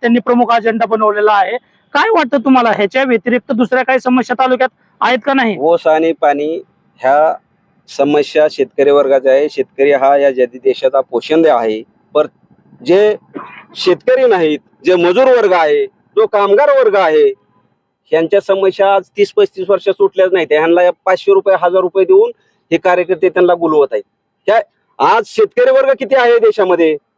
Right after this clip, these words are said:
Speaker 2: ऐंशी टक्के शेतकरी आहे, पण सगळे भूमिहीन लोकांचं काय? झोपडपट्टीतल्या लोकांचं शिक्षणाचं काय? कामगार वर्गाचं काय? असंघटित कामगारांचं काय?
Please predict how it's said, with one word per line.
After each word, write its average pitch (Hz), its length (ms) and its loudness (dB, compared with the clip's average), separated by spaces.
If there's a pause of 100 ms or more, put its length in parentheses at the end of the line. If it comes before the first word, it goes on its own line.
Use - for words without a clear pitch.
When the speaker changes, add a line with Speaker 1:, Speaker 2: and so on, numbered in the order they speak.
(640)
Speaker 2:
ऐंशी 269 280 0
टक्के 269 180 -2
शेतकरी 277 320 0
आहे, 554 80 2
पण 523 100 -2
सगळे - 280 2
भूमिहीन 285 400 0
लोकांचं 311 360 0
काय? 165 180 -2 (360)
झोपडपट्टीतल्या 302 640 0
लोकांचं 294 260 -2
शिक्षणाचं 277 460 -4
काय? 180 140 0 (1200)
कामगार 269 340 0
वर्गाचं 311 360 0
काय? 226 180 0
असंघटित 302 480 0
कामगारांचं 302 520 -2
काय? 202 180 -2